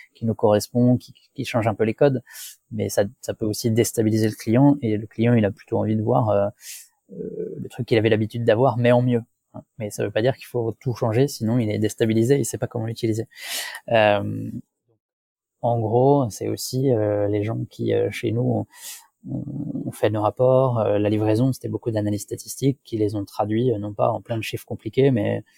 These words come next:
en deux ou trois chiffres clés, avec derrière une capacité, euh, d'aller découvrir plus en profondeur. Mais, euh, voilà, il y avait donc un duo clé, euh, qui était, euh, l'approche, enfin,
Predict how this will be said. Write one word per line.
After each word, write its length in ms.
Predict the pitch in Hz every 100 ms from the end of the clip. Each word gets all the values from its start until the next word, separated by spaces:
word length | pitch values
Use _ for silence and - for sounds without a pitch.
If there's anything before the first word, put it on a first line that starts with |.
| _ -
en 80 |
deux 160 | 104 120
ou 80 | 110
trois 200 | - -
chiffres 340 | - 113 113
clés, 280 | - 120 143 _ - - _ _ _ -
avec 260 | 110 113
derrière 300 | 104 101 117
une 140 | 113 104
capacité, 680 | - 113 - 110 127 127
euh, 80 | 104 104 - _ _ _ _ _ _ _ -
d'aller 220 | 113 107
découvrir 380 | 104 120 110 -
plus 160 | 120
en 60 | 110
profondeur. 420 | - - 131 123
Mais, 200 | 110 104
euh, 60 | 104 - - - _ _ -
voilà, 200 | 110 98
il 60 | -
y 40 |
avait 120 | 104
donc 220 | 107 110 120
un 80 |
duo 300 | 120 135 139 135
clé, 420 | 135 123 143 139
euh, 100 | 110
qui 120 | -
était, 300 | 107 123 117
euh, 100 | 107 107 - - - _
l'approche, 420 | 117 - 120 - -
enfin, 320 | - 110